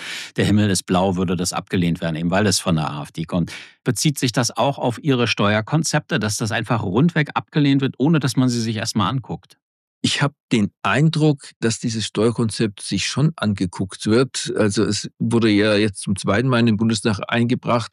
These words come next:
Speaker 2: Beim ersten Mal, als noch die F D P drin war, hat man von Seiten der F D P schon gehört, mehr oder weniger unter der Hand, "Ja, das ist ja schon ganz vernünftig und ein proportionaler Steuersatz finden die auch gut. Aber selbstverständlich, wenn's von der A F D kommt, müssen sie es trotzdem ablehnen und dagegen stimmen."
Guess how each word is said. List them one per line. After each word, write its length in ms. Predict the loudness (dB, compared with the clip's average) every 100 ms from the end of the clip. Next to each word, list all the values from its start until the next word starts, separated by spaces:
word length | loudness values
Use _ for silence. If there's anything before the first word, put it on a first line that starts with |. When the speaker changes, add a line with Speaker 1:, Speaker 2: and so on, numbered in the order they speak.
| -2
Speaker 2:
Beim 200 | 0 0
ersten 400 | -2 -4 -2 2
Mal, 500 | 4 4 4 4 2
als 180 | 0 -4
noch 120 | -6
die 160 | -4 -4
F 100 | -4
D 100 | -4
P 180 | -2 0
drin 260 | 2 2
war, 160 | 2 2
hat 100 | 0
man 140 | -2
von 160 | -2 -4
Seiten 320 | 0 0 0
der 120 | 0
F 120 | -2
D 100 | -4
P 240 | -4 0 2
schon 300 | 4 4 6
gehört, 500 | 4 4 4 2 -4 -16 -18 -18 -6
mehr 260 | 0 2
oder 140 | 2 2
weniger 320 | 2 2 2
unter 240 | 2 2
der 160 | 2 2
Hand, 360 | 2 2 0
"Ja, 200 | -2 0
das 120 | 2 0
ist 100 | 0
ja 80 |
schon 600 | 0 2 2 0 -6 -8 -6
ganz 220 | -2 -2
vernünftig 720 | 2 4 4 2 0 0 -4 -4
und 280 | 0 0
ein 320 | 0 0 2 2
proportionaler 640 | 2 0 0 2 2 2
Steuersatz 600 | 0 0 2 2 -2 -2
finden 300 | -2 -2 0
die 140 | 2 4
auch 260 | 2 2
gut. 320 | 4 4 4 0 -10 -12 -6
Aber 160 | 0 0
selbstverständlich, 600 | 0 0 0 2 2 2
wenn's 160 | 0
von 140 | 0 0
der 80 | 2
A 60 |
F 100 | 0
D 100 | -2
kommt, 220 | 0 0
müssen 180 | 0 0
sie 80 | -2
es 60 | 0
trotzdem 340 | -2 0 -2
ablehnen 520 | -2 -2 2 2 2
und 80 | 0
dagegen 320 | -2 0 0
stimmen." 420 | 0 -2 -4 -6